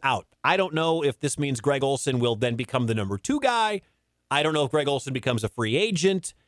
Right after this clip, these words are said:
I have no idea. But man, that's gotta mess with your psyche. But now he knows he's got basically a prove it deal, right? He's got kinda like, you know, your, your, your free agents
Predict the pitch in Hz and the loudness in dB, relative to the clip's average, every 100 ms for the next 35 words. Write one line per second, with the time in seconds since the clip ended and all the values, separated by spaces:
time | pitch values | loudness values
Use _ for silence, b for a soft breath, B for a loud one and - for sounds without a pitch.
0 | _ - 143 127 160 185 175 156 135 120 | _ -2 0 2 2 2 0 0 0 -2
1 | - _ _ _ _ _ _ _ - 147 | -6 _ _ _ _ _ _ _ 0 0
2 | 143 131 143 214 185 - 76 _ _ - | 2 0 0 0 -2 -6 -12 _ _ -4
3 | 175 - 151 113 107 156 151 143 127 127 | -4 0 2 2 4 4 2 -2 -2 -2
4 | - 117 104 - _ _ _ _ _ _ | 0 -2 -4 -14 _ _ _ _ _ _
5 | _ _ 151 143 190 226 202 226 143 107 | _ _ -2 0 0 0 0 2 0 0
6 | 147 147 139 _ _ - 220 - 175 127 | -2 0 -2 _ _ -2 -2 0 0 0
7 | - 262 214 - 107 80 - - 127 220 | 0 0 0 -2 -6 -12 -12 -2 0 0
8 | - 156 156 185 - b _ 156 196 190 | 0 0 2 0 -4 b _ -2 2 2
9 | 175 170 - _ _ - 135 131 127 127 | 2 -2 -10 _ _ -4 0 0 2 0
10 | 123 117 101 - 117 101 - 208 196 190 | 0 -2 -4 -4 -6 -2 -2 0 -2 -2
11 | 185 190 | -2 -2